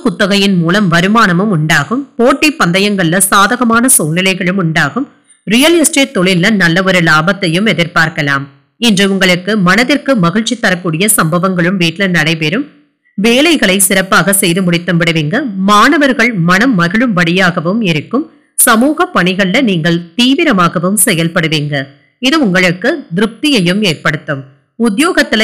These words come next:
எதிரிகளிடம் கவனமாக செயல்படுவதும் நல்லது. பெற்றோருடன் குடும்ப விஷயங்களை பேசியும் மகிழ்வீங்க. குடும்பத்துல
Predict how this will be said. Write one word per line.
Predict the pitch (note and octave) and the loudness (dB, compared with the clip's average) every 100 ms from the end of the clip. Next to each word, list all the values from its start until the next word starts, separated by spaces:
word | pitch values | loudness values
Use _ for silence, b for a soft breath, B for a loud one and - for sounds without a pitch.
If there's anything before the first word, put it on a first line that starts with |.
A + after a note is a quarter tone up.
| G3+ | 0
எதிரிகளிடம் | F3+ A3 A3+ G3 F3 F#3+ F3+ | 0 0 0 0 0 0 0
கவனமாக | F3 A3+ G#3+ E3+ G3+ - | 0 2 2 2 2 -2
செயல்படுவதும் | E3 E3+ F#3+ F3+ E3+ F3+ G3 | -2 -2 0 -2 0 0 0
நல்லது. | D#3+ D3+ B3 E4 _ _ A3+ | 0 -2 -4 -6 _ _ -2
பெற்றோருடன் | A3 - F4 C4 F#3 G3 F#3+ | -2 0 0 2 2 0 0
குடும்ப | G#3 A#3+ A3 | 0 2 2
விஷயங்களை | E3 G#3 F#3 E3+ F#3 F#3 | 0 0 -2 0 -2 -2
பேசியும் | F#3 F3+ F#3 F#3 | -2 -2 -2 -2
மகிழ்வீங்க. | D#3+ F3+ E3+ F3 D#3 D4+ - _ _ | -2 -2 -2 -4 -4 -6 -8 _ _
குடும்பத்துல | C4 D#4 F#4 D4+ | 0 0 0 0